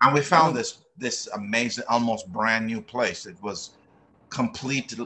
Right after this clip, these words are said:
Speaker 1: completed in twenty nineteen. And, you know, twenty twenty, the lady said twenty twenty covid hit. So they just started getting guests, like,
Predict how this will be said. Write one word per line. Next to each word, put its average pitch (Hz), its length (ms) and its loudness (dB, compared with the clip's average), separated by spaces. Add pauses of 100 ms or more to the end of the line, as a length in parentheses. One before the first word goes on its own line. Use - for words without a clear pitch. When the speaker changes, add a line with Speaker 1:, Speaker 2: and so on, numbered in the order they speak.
Speaker 1:
completed 131 600 2
in 107 160 4
twenty 117 300 2
nineteen. 117 680 0 (720)
And, 110 220 6
you 117 60 4
know, 113 140 2
twenty 113 320 -2
twenty, 110 520 -2 (180)
the 107 100 -2
lady 117 260 2
said 107 280 -4
twenty 110 260 -6
twenty 107 320 -2
covid 101 360 0
hit. 120 300 -2
So 85 320 -4 (640)
they 101 300 2
just 123 460 4
started 107 420 2
getting 104 320 -4
guests, 101 440 -2
like, 92 220 -8